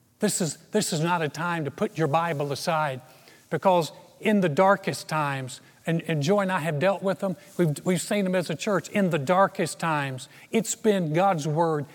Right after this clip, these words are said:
His words of hope, His words of comfort that we receive in our hearts that have made such a difference.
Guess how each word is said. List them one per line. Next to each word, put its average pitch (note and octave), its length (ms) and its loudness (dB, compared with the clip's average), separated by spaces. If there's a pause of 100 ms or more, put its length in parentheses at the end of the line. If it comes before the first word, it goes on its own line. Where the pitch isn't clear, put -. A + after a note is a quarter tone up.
(160)
His G3+ 240 0
words G3 320 2
of C#3+ 100 0
hope, G3 320 0
His F#3 160 -4
words F3+ 320 0
of C#3+ 140 -2
comfort F3 480 -2 (240)
that - 80 -2
we G#3 160 4
receive F#3+ 420 0
in F3 140 0
our E3 140 -2
hearts - 720 0 (500)
that D#3+ 140 2
have E3 120 2
made E3 200 -2
such - 260 -4
a - 20 -4
difference. - 680 -8